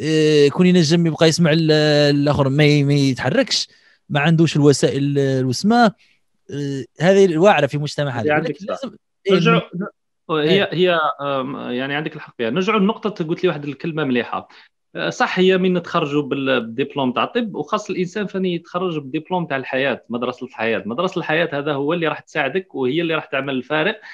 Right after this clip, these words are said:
Speaker 2: انك تكون طبيب، يعني، كفء ولا طبيب، يعني، عادي.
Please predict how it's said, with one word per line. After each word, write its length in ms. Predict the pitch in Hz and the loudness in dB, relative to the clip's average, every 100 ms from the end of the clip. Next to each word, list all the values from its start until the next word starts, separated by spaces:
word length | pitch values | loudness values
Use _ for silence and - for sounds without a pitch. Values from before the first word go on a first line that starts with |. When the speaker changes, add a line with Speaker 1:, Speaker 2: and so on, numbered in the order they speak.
| - - - | -20 -18 -8
Speaker 2:
انك 240 | 156 160 | -4 -4
تكون 260 | - - 147 | -6 -4 -4
طبيب، 400 | 143 139 143 131 | 0 0 -2 -4
يعني، 300 | 131 123 117 | -4 -2 -4
كفء 300 | - 175 160 | -6 -8 -6
ولا 280 | 147 139 131 | -6 -4 -4
طبيب، 340 | 131 131 127 | -4 -4 -2
يعني، 240 | 117 113 107 | -2 -2 -2
عادي. 360 | 104 92 90 | -2 -4 -10